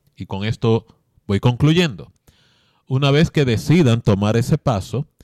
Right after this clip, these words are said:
recuerde, la controversia se atiende y se atenderá en el consultorio o en la terapia virtualizada del profesional de ayuda.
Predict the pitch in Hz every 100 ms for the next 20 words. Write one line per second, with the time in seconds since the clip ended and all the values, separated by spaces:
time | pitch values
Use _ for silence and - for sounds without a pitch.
0 | _ _ _ - 113 113 131 131 117 98
1 | 117 110 92 - 98 92 101 101 143 214
2 | - 208 233 220 - - 110 95 - 113
3 | 156 160 147 165 - 110 - 98 - 92
4 | 90 90 190 233 _ _ _ _ 107 101
5 | 92 - 95 87 - 90 - 160 165 147
6 | 139 147 160 - 101 90 87 - 90 101
7 | - 101 95 90 - 90 92 87 160 151
8 | 143 127 87 - 92 - 92 - 92 95
9 | 92 92 87 90 78